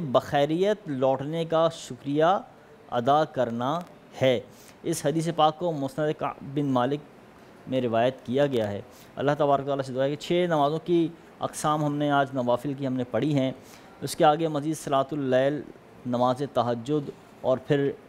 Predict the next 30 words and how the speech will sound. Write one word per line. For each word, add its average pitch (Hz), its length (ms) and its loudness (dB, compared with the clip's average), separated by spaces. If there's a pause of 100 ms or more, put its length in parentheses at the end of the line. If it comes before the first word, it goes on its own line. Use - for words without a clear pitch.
(420)
नमाज 131 380 2
इस्तिखारा 131 640 -2
इंशाअल्लाह 123 880 -2
अगले, 139 340 2
और 131 220 -2
फिर 135 200 -4
मज़ीद 131 600 0
नमाज़ें 127 400 0
भी 131 100 -2
हैं, 135 60 0
वो 127 160 0
उनसे 123 200 -4
अगले 135 300 2 (1080)
हफ़्ते 147 240 -4
इंशाअल्लाह 139 360 0
बयान 120 240 2
की 117 140 -8
जाएंगी। 135 460 0 (240)
अल्लाह 147 200 2
तबारक 139 300 0
व 123 60 -14
तआला 127 260 0
से 120 120 -10
दुआ 127 260 2
है 127 120 -2
कि 123 120 -10
हमें 123 180 -4
सच्चाई 139 400 -2
के 131 140 -2
साथ 120 280 2